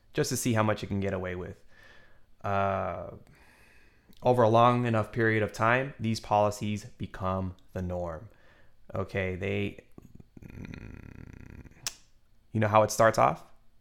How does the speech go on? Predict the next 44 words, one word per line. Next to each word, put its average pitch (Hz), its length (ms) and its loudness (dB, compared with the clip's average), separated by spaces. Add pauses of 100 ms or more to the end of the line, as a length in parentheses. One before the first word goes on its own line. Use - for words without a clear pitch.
(180)
"Hey, 151 260 -2 (2000)
let's, 160 260 2
let, 95 160 -6
let, 113 240 -8
let's 170 260 4
all 165 220 8
pull 185 300 6
together 131 360 6
and 104 160 0
work 110 240 2
through 113 140 0
lunch, 92 380 -6
right? 110 400 4 (1400)
Oh, 120 80 4
let, 127 240 4
let's 147 240 4
all, 135 240 10
uh, 107 260 4 (540)
you 127 100 4
know, 104 240 8
if, 117 120 6
if 117 200 0
we, 143 140 6 (100)
if 127 140 0
we 165 100 8
really 151 240 6
wanted 120 240 4
to, 120 100 2
we 120 100 4
can 110 120 4
knock 110 240 6
this - 140 -4
out 101 180 4
through 101 120 0
lunch." 87 340 -6
Okay, 180 280 6
yeah, 196 320 12
sure. 175 380 10
Oh, 180 220 12
okay. 156 360 6
Uh, 135 420 6
uh, - 60 4
let's 165 180 4
all, 156 360 8